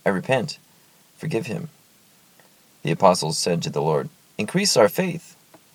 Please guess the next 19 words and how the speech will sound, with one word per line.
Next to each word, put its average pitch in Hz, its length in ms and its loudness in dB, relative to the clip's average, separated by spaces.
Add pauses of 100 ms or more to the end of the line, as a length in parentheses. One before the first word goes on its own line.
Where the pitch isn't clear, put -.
(580)
He 101 80 -4
replied, 90 460 2 (420)
"If - 140 -8
you 85 40 6
have 82 140 2
faith 110 260 0
as 98 140 -2
small 120 480 -2
as 85 100 -4
a 87 60 -4
mustard 92 380 -2
seed, 67 300 -8 (720)
you 139 120 -4
can 107 160 -2
say 110 240 2
to 101 100 -6
this 92 180 -4
mulberry 92 380 2
tree, 71 340 -6